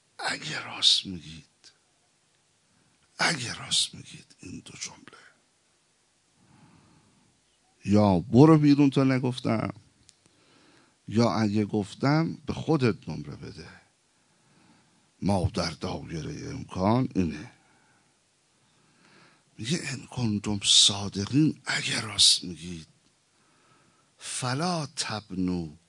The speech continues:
ما لا تسکنون»، نسازید آنچه را که سکنا درش نمی‌کنید.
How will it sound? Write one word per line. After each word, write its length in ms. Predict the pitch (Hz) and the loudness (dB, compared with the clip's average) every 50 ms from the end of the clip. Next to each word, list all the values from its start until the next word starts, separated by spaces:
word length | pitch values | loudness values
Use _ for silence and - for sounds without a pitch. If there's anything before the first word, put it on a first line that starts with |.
| _ _ _ _ _ _ | _ _ _ _ _ _
ما 440 | - 95 104 107 107 104 95 95 92 | -2 0 2 2 2 2 0 0 -2
لا 360 | 87 87 95 92 90 87 85 | -2 -2 -2 -2 -2 -2 -4
تسکنون»، 1120 | - - - - 98 90 - - - - - - - 87 82 82 80 80 78 73 71 76 85 - _ _ _ _ _ _ _ _ _ _ _ _ - | -6 -10 -12 -8 -2 2 4 4 4 4 2 -2 -6 -8 -8 -8 -8 -8 -10 -12 -14 -16 -20 -20 _ _ _ _ _ _ _ _ _ _ _ _ -6
نسازید 920 | 110 110 117 117 113 - - 104 92 87 85 78 82 85 85 78 73 - - - | -4 -2 0 2 2 2 2 0 -2 -2 -4 -4 -4 -4 -4 -6 -8 -10 -12 -10
آنچه 420 | 85 85 80 73 - - - - | -8 -8 -8 -6 -4 -4 -4 -4
را 220 | - 76 76 - - | -4 -6 -8 -10 -10
که 360 | - - 101 - - - - - _ _ _ _ _ _ _ _ _ - | -10 -10 -10 -10 -10 -12 -14 -18 _ _ _ _ _ _ _ _ _ 4
سکنا 640 | - - - 92 - - - - 82 78 76 - | 6 6 6 4 0 -6 -4 -2 -2 0 0 -2
درش 420 | - - 82 120 123 - - - | -2 -4 -6 -6 -6 -6 -8 -8
نمی‌کنید. 640 | - - - - 156 - - - 135 139 143 - - | -10 -10 -10 -12 -12 -14 -14 -14 -14 -14 -16 -18 -20